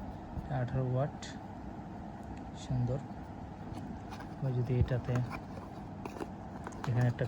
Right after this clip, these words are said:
কেবল রয়েছে, ওয়াও, নাইস কেবল। পাঁচশো তিরিশ টাকা দিয়ে এত সুন্দর একটা কেবল, এটা যে আমার iPhone-এর জন্য কেবল, দেখতে পাচ্ছেন। ও,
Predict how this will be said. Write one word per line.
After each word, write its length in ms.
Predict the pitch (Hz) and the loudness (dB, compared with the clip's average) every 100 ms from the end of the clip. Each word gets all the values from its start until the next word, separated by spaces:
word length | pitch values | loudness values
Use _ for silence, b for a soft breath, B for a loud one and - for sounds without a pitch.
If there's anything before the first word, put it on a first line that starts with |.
| - | 2
কেবল 340 | - 143 147 143 | 4 8 8 10
রয়েছে, 420 | 139 135 - 160 190 - - - - - - - - - - - 139 | 10 10 6 10 12 10 2 -8 -8 -8 -6 -6 -6 -6 -6 -4 10
ওয়াও, 260 | 135 170 127 101 - - | 12 12 12 8 -2 2
নাইস 340 | 123 151 147 | 6 6 4
কেবল। 280 | - 123 110 - - - - - - - - - - - - - - - - - | 2 0 0 -6 -8 -6 -4 -4 -8 -8 -6 -8 -8 -8 -8 -8 -8 -2 -2 4
পাঁচশো 360 | 160 170 - 190 | 4 6 8 8
তিরিশ 300 | 180 170 - | 10 6 6
টাকা 300 | 180 180 165 | 4 8 6
দিয়ে 220 | 151 156 | 10 8
এত 140 | 139 | 8
সুন্দর 300 | 151 156 147 | 4 6 6
একটা 140 | 135 123 - | 6 4 4
কেবল, 320 | 131 123 113 104 - - - - - - - - - - | 6 6 4 2 -4 -6 -8 -8 -8 -8 -8 -8 -6 2
এটা 120 | 135 | 6
যে 120 | 131 | 8
আমার 300 | 131 135 131 | 10 10 8
iPhone-এর 320 | 127 147 139 | 6 8 8
জন্য 320 | 135 147 170 247 - - - - - - - | 8 8 8 6 0 -6 -6 -6 -8 -8 -2
কেবল, 220 | 127 123 175 - - - - - - - - - - - - - | 2 2 2 -2 -6 -8 -8 -6 -6 -6 -6 -6 -6 -6 12 12
দেখতে 240 | 123 120 127 | 12 6 2
পাচ্ছেন। 260 | - 156 175 - - - - - - - - - - - - - - - - - | 2 2 10 10 10 8 8 8 -2 -10 -8 -10 -10 0 6 10 12 12 12 10
ও, 160 | 147 | 10